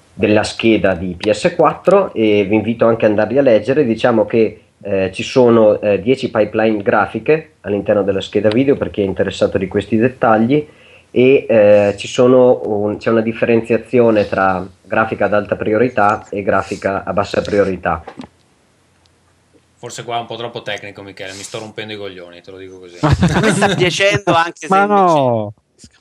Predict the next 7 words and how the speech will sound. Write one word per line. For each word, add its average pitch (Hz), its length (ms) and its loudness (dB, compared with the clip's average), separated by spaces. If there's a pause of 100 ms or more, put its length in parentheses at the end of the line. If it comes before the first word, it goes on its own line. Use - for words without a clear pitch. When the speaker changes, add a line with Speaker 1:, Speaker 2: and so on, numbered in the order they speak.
(200)
Speaker 1:
Va 139 180 0
bene, 113 240 2
un 123 100 2
giorno 156 240 2
vi 131 120 -2
spiegherò, 120 640 -2 (120)
eh, 101 400 -6